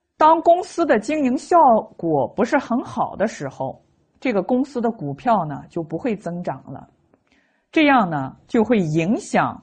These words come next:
C E O的收入。那么股票不增长怎么办呢？这些聪明人就想办法了。他想了什么办法呢？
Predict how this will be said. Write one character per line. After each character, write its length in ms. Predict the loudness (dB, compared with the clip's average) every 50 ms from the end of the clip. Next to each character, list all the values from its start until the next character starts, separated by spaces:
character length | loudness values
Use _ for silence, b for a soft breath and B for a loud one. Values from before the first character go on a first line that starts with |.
| _ _
C 300 | -14 -6 -2 0 0 0
E 300 | 0 -2 -4 -6 -8 -6
O 260 | -4 -2 -2 -2 -2
的 320 | -2 -2 -4 -4 -6 -10 _
收 200 | _ -6 -4 -4 -2 -2 -2
入。 220 | -4 -4 -6 -8 _ _ _ _ _ _ _ _ _ _ _ _ _ _ _ _ _ _ _ _ _ _ _ _ _ _ _ _ _ _ _ _ _
那 100 | -2 2
么 120 | 2 2 2
股 200 | 2 -2 -4 -2
票 240 | 2 4 4 4
不 180 | 4 4 0 -2
增 300 | -2 -2 -4 -4 -4 -4
长 500 | -2 -2 -2 -2 -2 -6 -8 -10 -10 -14 _ _ _ _ _ _ _ _ _ _ _ _ _ _ _ _ _ _ _ _ -12
怎 160 | _ -4 -4
么 100 | -4 -4
办 380 | -2 0 2 2 2 2 -2 -4
呢？ 180 | -8 -10 -12 -14 _ _ _ _ _ _ _ _ _ _ _ _ _ _ _
这 120 | -4 -2 0
些 140 | 0 0
聪 260 | -2 -2 -4 -2 0 0
明 160 | 0 -2 -4
人 160 | -4 -6 -6
就 100 | -6 -8
想 240 | -8 -10 -12 -14 -10 -4
办 280 | 0 0 0 0 0 -4
法 220 | -8 -12 -14 -14
了。 180 | -16 -20 -20 _ _ _ _ _ _ _ _ _ _ _ _ _ _ _ _ _ _ _ _ _ _ _ _ _ _ _ _
他 160 | 0 2 2
想 240 | 2 4 2 0 0
了 80 | 0 -4
什 120 | -6 -4
么 120 | 0 0 2
办 280 | 4 4 4 4 4 2
法 200 | -2 -6 -6 -6
呢？ 240 | -8 -10 -10 -10